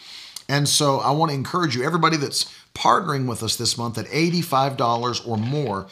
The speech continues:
we're gonna be sending you this awesome book, Encounter, by my friend Pastor Alan DiDio,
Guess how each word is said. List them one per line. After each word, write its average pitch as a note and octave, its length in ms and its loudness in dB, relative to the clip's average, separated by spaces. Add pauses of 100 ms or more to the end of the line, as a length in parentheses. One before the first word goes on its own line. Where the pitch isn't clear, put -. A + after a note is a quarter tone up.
(260)
we're C#3 120 2
gonna E3 140 0
be C#3+ 80 0
sending C#3+ 320 2
you C3+ 80 0
this B2 180 2
awesome C#3 440 2
book, C3 260 -2
Encounter, B2+ 600 -2
by G#2 160 0
my A2+ 140 -2
friend B2 300 -6
Pastor A2+ 400 -4
Alan B2+ 320 -2
DiDio, C3+ 600 -2